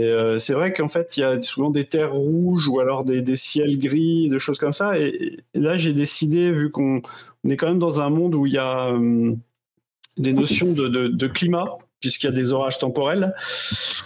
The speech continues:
euh, j'ai décidé de jouer avec, euh, ce qui pouvait se passer dans le ciel.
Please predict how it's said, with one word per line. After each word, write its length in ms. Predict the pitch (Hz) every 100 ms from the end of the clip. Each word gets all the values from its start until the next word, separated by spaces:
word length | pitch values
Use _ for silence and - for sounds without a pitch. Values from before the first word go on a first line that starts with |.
| - _ 131
euh, 480 | 127 127 127 127
j'ai 320 | 123 135 139 139
décidé 460 | 147 - 160 208
de 160 | 165 151
jouer 460 | 143 165 202 214
avec, 920 | - 139 135 151 160 156 - - - - -
euh, 320 | 139 131 131
ce 120 | 127
qui 100 | -
pouvait 200 | 143 160 185
se 80 |
passer 260 | 185 170 175
dans 100 | 165
le 60 | 160
ciel. 400 | - 160 113